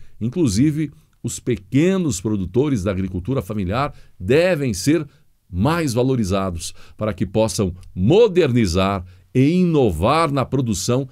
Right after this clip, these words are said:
na pequena propriedade e diminuir o sacrifício que ainda está muito presente no cotidiano do pequeno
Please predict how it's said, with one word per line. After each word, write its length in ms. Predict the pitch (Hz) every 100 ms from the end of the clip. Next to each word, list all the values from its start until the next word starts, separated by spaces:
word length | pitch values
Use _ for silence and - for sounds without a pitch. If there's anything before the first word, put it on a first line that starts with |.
| _
na 200 | 120 135
pequena 720 | - 131 - - 202 220 180
propriedade 800 | - - 151 120 117 127 113 87 - -
e 120 | 135
diminuir 580 | 127 185 208 185 160 190
o 80 | 156
sacrifício 1160 | - 165 165 185 185 - - 151 190 - 196 185 - _
que 80 | 107
ainda 240 | 120 147
está 240 | 143 - 123
muito 340 | 92 180 180
presente 760 | - 180 170 95 117 113 120 98 - -
no 140 | 117
cotidiano 640 | 120 131 - 107 101 110 107
do 120 | 107
pequeno 680 | 95 110 92 107 101 95